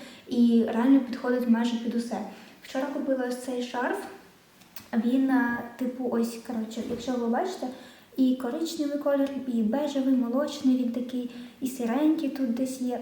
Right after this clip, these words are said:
От. Цей шарф більш такий тоненький, в мене є ще один більш тепліший на зиму,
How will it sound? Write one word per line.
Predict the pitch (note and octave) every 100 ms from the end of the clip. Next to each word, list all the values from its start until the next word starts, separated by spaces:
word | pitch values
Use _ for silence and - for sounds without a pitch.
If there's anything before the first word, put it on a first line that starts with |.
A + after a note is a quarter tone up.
| A#3
От. | G#3+ - - - -
Цей | C#4 C4
шарф | C4 B3+ B3+ B3
більш | A#3 A#3+ B3 -
такий | - A#3+ A#3+ A#3
тоненький, | C4+ B3 G3+ G#3 C4+
в | C4
мене | A#3+ A#3
є | G#3+
ще | G#3+ - G#3+
один | G#3 G#3
більш | G#3 A3 -
тепліший | B3 A#3+ A#3+ A#3+ A#3 G#3+
на | C4
зиму, | - G#3 G3+ D#4+